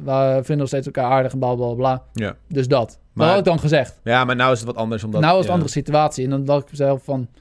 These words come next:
Speaker 1: ja, als ik het nu niet zeg, of uiteindelijk zeg van, "Ja, het is uit elkaar", dan zit ik van, ja, maar dan zit ik er zelf heel erg mee van, "Hey, ik zeg nu dat het leuk uit elkaar is gegaan, maar het is totaal niet waar." En ik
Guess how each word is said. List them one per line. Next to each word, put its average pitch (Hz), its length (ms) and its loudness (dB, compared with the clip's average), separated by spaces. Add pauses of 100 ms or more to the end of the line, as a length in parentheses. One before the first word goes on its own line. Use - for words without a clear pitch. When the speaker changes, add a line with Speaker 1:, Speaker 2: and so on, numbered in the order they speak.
(120)
Speaker 1:
ja, 135 140 -4
als 123 80 0
ik 120 60 -8
het 131 100 -6
nu 139 140 0
niet 139 220 0
zeg, 139 380 -2
of 143 120 -12
uiteindelijk 139 380 -2
zeg 135 100 -4
van, 139 120 -4
"Ja, 135 60 0
het 131 100 0
is 120 60 -6
uit 127 100 -2
elkaar", 139 400 -2 (880)
dan 139 600 0 (720)
zit 139 160 -6
ik 127 100 -8
van, 135 180 -4
ja, 131 120 0
maar 127 100 -2
dan 127 100 -2
zit 135 140 -4
ik 131 80 -4
er 135 60 -4
zelf 127 200 0
heel 131 180 0
erg 131 140 -4
mee 123 220 -4
van, 123 220 -6 (360)
"Hey, 143 260 2
ik 131 260 -4
zeg 156 200 -2
nu 170 100 0
dat 160 140 2
het 156 80 0
leuk 165 160 2
uit 156 100 -4
elkaar 156 240 -2
is 147 120 -2
gegaan, 117 180 -8
maar 120 80 -6
het 127 100 -8
is - 60 -20
totaal 151 380 0
niet 135 140 -2
waar." 139 240 2
En 127 100 -4
ik 127 100 -8